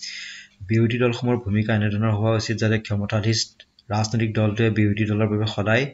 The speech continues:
সতৰ্কতাৰে কাৰ্য পালন কৰে আৰু শাসনাধীষ্ঠ দলৰ বিকল্প দল হিচাপে জনসাধাৰণৰ গ্ৰহণযোগ্য হয়।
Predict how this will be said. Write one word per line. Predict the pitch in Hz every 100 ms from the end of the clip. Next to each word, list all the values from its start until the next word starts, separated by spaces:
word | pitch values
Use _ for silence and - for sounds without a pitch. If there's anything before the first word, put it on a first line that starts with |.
| - - _ -
সতৰ্কতাৰে | 107 120 113 113 120 123
কাৰ্য | 110 101 120 113
পালন | 110 110 110
কৰে | 120 107
আৰু | 110 135 - - - -
শাসনাধীষ্ঠ | - 110 117 113 110 110 120 104
দলৰ | 101 107 104
বিকল্প | 101 - 104 120 101
দল | 107 107
হিচাপে | 110 113 110
জনসাধাৰণৰ | 98 101 107 107 107 123 160 - _ _ 110
গ্ৰহণযোগ্য | 110 110 107 107 107 90
হয়। | 95